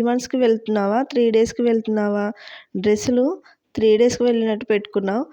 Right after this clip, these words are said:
మళ్ళీ ఏమైనా కావాలంటే వచ్చి తీసుకెళ్తావా?" అనగానే బావ కొద్దిసేపు ఆలోచించి, "ఏంటి ఇంత తక్కువ డ్రెస్సులు పెట్టుకున్నా?" అనుకుంటూ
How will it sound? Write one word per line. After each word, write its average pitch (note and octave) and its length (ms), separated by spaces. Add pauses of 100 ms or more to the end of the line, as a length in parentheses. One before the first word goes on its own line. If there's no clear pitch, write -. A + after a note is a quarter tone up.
(260)
మళ్ళీ G#3 320
ఏమైనా A3+ 380
కావాలంటే A3 560
వచ్చి G#3+ 280
తీసుకెళ్తావా?" G#3 760
అనగానే G3 600 (580)
బావ G#3 320
కొద్దిసేపు A#3 500
ఆలోచించి, A3 640 (300)
"ఏంటి A3 400 (100)
ఇంత G#3 200 (100)
తక్కువ A3+ 280
డ్రెస్సులు G#3+ 320
పెట్టుకున్నా?" G3+ 520 (380)
అనుకుంటూ B3+ 520